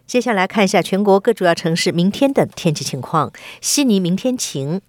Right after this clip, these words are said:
气温十到二十度；墨尔本明天部分多云，八到十六度；布里斯本预计明天多云，十到二十五度；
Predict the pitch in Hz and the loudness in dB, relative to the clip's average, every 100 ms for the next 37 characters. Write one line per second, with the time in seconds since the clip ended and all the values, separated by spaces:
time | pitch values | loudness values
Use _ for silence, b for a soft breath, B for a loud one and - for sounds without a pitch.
0 | _ - 220 185 214 - - 156 160 165 | _ -6 -2 0 0 -2 -6 -4 -2 -2
1 | - 214 156 147 147 180 139 B B B | -2 -2 -2 -2 0 0 -2 B B B
2 | 302 311 262 147 139 165 - 190 202 226 | 0 0 2 0 -2 -6 -2 -2 -2 -4
3 | - 156 208 196 147 135 170 - _ - | -4 -2 0 0 0 -2 -4 -8 _ -2
4 | 247 254 214 120 - 165 170 156 156 143 | 0 2 0 0 -4 -2 0 0 0 -2
5 | 113 B B B 330 226 - 269 185 131 | -4 B B B 0 0 0 0 2 0
6 | 156 175 147 139 156 170 185 180 147 143 | -2 -6 -6 -6 -4 -2 0 0 0 -2
7 | 160 _ - - 160 160 180 143 - 175 | -4 _ -10 -6 -2 -2 -2 -2 -2 -4
8 | - 220 135 123 170 156 | 0 -2 -2 0 2 0